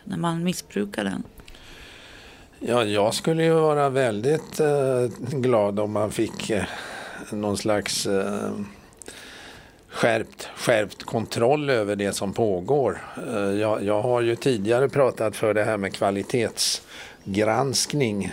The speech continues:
Speaker 2: noggrann kvalitetsgranskning av utredningar, åtminstone de som går in till domstol, borde ju säkras. Kvalitetssäkring är ju ett fint ord som har florerat mycket.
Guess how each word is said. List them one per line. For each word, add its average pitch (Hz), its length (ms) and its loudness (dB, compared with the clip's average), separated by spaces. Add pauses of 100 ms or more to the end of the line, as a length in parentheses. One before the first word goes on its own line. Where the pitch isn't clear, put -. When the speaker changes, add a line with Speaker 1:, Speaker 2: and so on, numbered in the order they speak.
Speaker 2:
noggrann 104 520 0
kvalitetsgranskning 117 1080 0
av 110 140 2
utredningar, 101 840 2
åtminstone 101 480 0
de 98 240 0
som 98 200 -2
går 101 120 2
in 95 160 -2
till 98 160 -2
domstol, 117 600 0
borde 113 300 0
ju 101 160 0 (500)
säkras. - 920 0 (1080)
Kvalitetssäkring 117 1040 0
är 95 60 -4
ju 95 100 -4
ett 90 80 -8
fint 98 280 -4
ord 95 180 -4
som 101 120 -6
har 98 140 -4
florerat 95 500 -4
mycket. - 320 -8